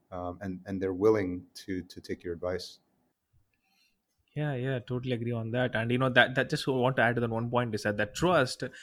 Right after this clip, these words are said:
Speaker 2: which, you know, made is ki-, is kind of really, really sensitive, isn't it?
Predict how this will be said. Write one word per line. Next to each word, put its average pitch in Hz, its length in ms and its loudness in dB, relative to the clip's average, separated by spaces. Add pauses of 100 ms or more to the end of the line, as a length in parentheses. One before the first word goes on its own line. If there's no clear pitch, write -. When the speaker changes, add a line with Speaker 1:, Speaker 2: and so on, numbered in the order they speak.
(240)
Speaker 2:
which, 113 240 -4
you 117 60 -2
know, 120 120 2
made 123 420 0
is 113 120 -2
ki-, 101 240 0
is 123 80 -2
kind 127 220 0
of 123 120 -2
really, 143 280 6
really 135 160 4
sensitive, 127 440 0
isn't 113 220 -2
it? 110 140 -4